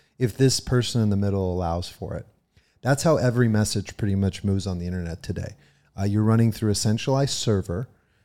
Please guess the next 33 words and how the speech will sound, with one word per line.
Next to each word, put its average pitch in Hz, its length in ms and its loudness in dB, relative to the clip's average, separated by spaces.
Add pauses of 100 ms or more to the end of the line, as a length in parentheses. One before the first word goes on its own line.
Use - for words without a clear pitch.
(120)
that 117 160 -2
says, 107 440 2
"This 123 240 2
message 123 460 2
is 104 140 2
relayed 117 460 2
to - 80 -4
this 104 240 0
other 90 200 -2
person." - 520 -10 (460)
Um, 110 320 2
and 117 160 0
by 110 180 4
the 123 100 4
way, 117 240 4
the 110 120 0
two 113 640 0 (100)
addresses, 110 760 -2 (260)
the 120 100 -4
two 135 320 4
addressable 117 600 2
identities 110 800 0
across 117 380 -2
the 110 120 -6
board 120 320 0
are 117 140 2
also 113 280 0
controlled 104 440 -2
by 95 120 0
other 87 200 -4
companies. 90 560 -10 (280)
So 135 120 0
you 127 760 2